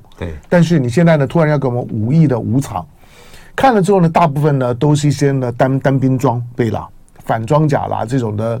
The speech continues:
Speaker 2: 个人的防，防空武器啦、刺针啦，这，这，这类的武器，五亿美元。那从个人装备来讲，也不是个小数字。你要知道，泽伦斯基呢到了东京，跟拜-，跟拜登磨了半天，亲了他的额-，啊，额头以后，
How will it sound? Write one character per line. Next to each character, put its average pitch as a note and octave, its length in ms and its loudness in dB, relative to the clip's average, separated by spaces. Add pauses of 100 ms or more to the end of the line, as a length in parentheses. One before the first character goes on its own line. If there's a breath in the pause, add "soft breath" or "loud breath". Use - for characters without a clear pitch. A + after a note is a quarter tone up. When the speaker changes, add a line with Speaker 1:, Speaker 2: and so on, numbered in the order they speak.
(100)
Speaker 2:
个 E3 160 2
人 A#2+ 120 0
的 B2 120 -2
防， A#2+ 260 -4
防 B2 220 -6
空 C#3+ 100 -4
武 C3 160 -4
器 C#3+ 220 -6
啦、 A#2 200 -2 (300 loud breath)
刺 - 260 -4
针 C#3 220 0
啦， B2 140 0
这， C3+ 160 0
这， C#3 180 0
这 C#3+ 180 0
类 C3 140 0
的 A2 80 -6
武 G#2+ 160 -8
器， - 180 -8
五 C#3 220 0
亿 F#3 100 4
美 A#2+ 140 0
元。 - 220 -10 (200 soft breath)
那 A3 220 -2 (480 soft breath)
从 E3 180 2
个 D4+ 140 2
人 D3+ 160 4
装 D#3+ 160 2
备 E3 120 4
来 A2+ 120 -2
讲， A2+ 240 -6
也 A#2 100 -2
不 A2+ 140 -2
是 D#3+ 80 0
个 D3+ 100 0
小 - 240 -4
数 D3 220 -2
字。 D3 140 -4 (400 loud breath)
你 - 80 -4
要 E3+ 40 0
知 F3 80 2
道， E3+ 140 2 (180)
泽 F#3+ 120 0
伦 A3+ 120 2
斯 A3 200 0
基 A3 160 0
呢 E3 160 2
到 E3 180 2
了 D3+ 100 2
东 E3 240 4
京， E3 320 2 (280 loud breath)
跟 G3+ 160 2
拜-， F3 260 4
跟 G3 160 2
拜 F#3+ 160 4
登 F3+ 160 2
磨 C3+ 180 4
了 D3 120 2
半 E3 200 2
天， E3 160 4
亲 E3 160 2
了 F3+ 80 4
他 D#3+ 160 2
的 D#3+ 80 0
额-， C3+ 380 -2
啊， C3 60 -2
额 C3 180 -2
头 C#3 220 0
以 G#2 100 -2
后， B2 240 -2